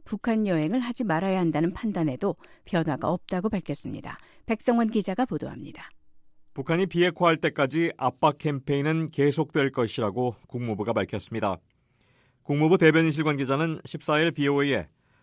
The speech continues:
Speaker 2: 러시아가 최근 북한과의 교역과 관광 사업을 구체적으로 논의하는 데 대해 대북 제재 의무를 상기시키면서 이렇게 말했습니다. 앞서 올렉 코제미아코 프리모르스키 주지사는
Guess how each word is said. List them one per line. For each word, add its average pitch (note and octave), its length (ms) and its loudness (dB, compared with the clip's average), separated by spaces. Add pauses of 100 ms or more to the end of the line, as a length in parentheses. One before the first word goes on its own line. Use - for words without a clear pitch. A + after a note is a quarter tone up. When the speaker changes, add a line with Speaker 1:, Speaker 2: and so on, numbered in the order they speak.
(160)
Speaker 2:
러시아가 D3 560 2 (160)
최근 E3+ 540 0
북한과의 D#3 600 0
교역과 D3 640 2
관광 D#3+ 400 2
사업을 B2+ 480 2 (160)
구체적으로 C#3+ 600 0
논의하는 D3+ 440 0
데 A#2 100 0
대해 A#2+ 380 0 (300)
대북 B2 280 0
제재 C3 220 -2
의무를 C#3+ 460 2
상기시키면서 A2+ 880 -6 (140)
이렇게 G#2 280 -4
말했습니다. F#2 600 -4 (920)
앞서 F#3 300 2
올렉 D#3+ 520 6
코제미아코 D#3+ 800 2 (220)
프리모르스키 E3 640 0
주지사는 A#2+ 560 -4